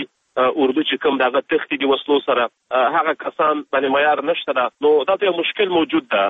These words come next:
آه، نو ځکه دوی غواړي چې هم په سیاسي هلو ځلو باندې کار تیز کړي او همدغسې د افغانستان په حکومت باندې فشار راولي،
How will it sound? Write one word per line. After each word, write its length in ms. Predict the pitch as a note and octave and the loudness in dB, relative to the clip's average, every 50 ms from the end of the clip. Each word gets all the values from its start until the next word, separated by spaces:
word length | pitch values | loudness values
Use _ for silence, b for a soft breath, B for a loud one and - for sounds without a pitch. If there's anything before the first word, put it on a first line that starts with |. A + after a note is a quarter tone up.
| - | 0
آه، 140 | B2+ C3 C3 | 0 0 2
نو 120 | C#3+ D#3+ D#3+ | 2 0 0
ځکه 220 | F#3+ G3 G3+ F3+ | 0 0 0 0
دوی 120 | F3+ F#3 | 0 0
غواړي 240 | D#3+ D#3+ - F3 E3+ | 0 0 0 -2 -2
چې 100 | C#3 - | -4 -2
هم 120 | D3+ E3 D#3 | -2 -2 -2
په 120 | - D3+ | -2 -6
سیاسي 460 | - _ - C3+ C3+ - _ G3 G3+ F3+ - _ _ _ _ - | -6 _ -2 -2 -2 -4 _ -6 -6 -6 -8 _ _ _ _ -4
هلو 200 | D#3+ D#3 E3 C#3+ | -2 -2 0 2
ځلو 180 | F3+ F3 F3 E3+ | 2 0 0 0
باندې 300 | D#3+ E3 E3 D#3+ D3 - F3+ | 0 -2 -2 -2 -2 -2 -2
کار 180 | E3 D#3+ D#3 - | -2 -2 -2 -4
تیز 160 | E3+ D#3+ D3+ | -4 -4 -4
کړي 220 | - - E3 D3 C3+ - - - C#3+ | -6 -8 -10 -10 -8 -8 -6 -2 0
او 80 | C#3 C#3 C#3 | 0 0 2
همدغسې 520 | C#3 D#3+ D#3+ D#3+ F#3 F3 D3+ E3 D3+ - | 0 -2 -2 -2 -2 -2 0 -2 -2 -2
د 80 | D#3 C#3+ | -2 -2
افغانستان 420 | C#3 B2+ C#3 C#3 C3+ - E3+ D#3 D3+ | -2 0 0 -2 -2 0 -2 -2 0
په 120 | - D3 | 0 -2
حکومت 220 | C3 - D3 C#3+ B2+ | -2 0 -2 -2 0
باندې 220 | C3+ C3 C3 B2+ | -2 -2 -2 -2
فشار 260 | - - - D3+ C#3+ C#3 | -4 -2 0 0 0 0
راولي، 380 | C#3 A#2+ A#2 A#2 G2+ A2 G#2 | 0 0 0 -2 -2 -4 -6